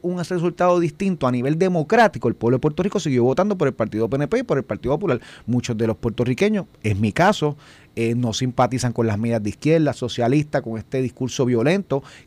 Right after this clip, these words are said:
que promueven ciertas circunstancias, el pip y Victoria Ciudadana. Y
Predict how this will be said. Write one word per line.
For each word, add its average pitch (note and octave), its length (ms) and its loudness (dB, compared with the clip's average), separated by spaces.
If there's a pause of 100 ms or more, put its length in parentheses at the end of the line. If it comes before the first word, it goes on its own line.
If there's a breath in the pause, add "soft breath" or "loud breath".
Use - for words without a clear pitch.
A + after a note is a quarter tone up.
que A2 160 -2
promueven A2 540 -2
ciertas A#2 320 -4
circunstancias, D3 580 -4
el A#2 100 0
pip G3+ 280 -2
y C3+ 40 2
Victoria G#2+ 320 -4
Ciudadana. G2+ 480 -2 (600 soft breath)
Y G2+ 240 -6